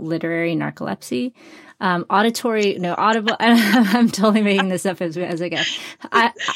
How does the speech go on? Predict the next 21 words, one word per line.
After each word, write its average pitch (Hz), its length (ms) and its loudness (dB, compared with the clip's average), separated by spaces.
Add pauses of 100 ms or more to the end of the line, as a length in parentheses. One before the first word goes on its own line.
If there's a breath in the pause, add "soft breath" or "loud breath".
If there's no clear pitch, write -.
I, 247 220 2
as 247 180 0
I 247 80 4
read 214 480 -2
aloud 196 540 2
to - 120 -6
my 180 160 -4
kids, 208 300 -6
it 202 180 -6
sort 240 320 -4
of 302 140 -6
puts 269 260 -4
me 247 120 2
to 220 100 -2
sleep 277 320 -6
if 196 100 -8
I'm 180 180 -4
not 185 280 0
in 190 100 -4
the 185 80 -4
right, 170 500 -4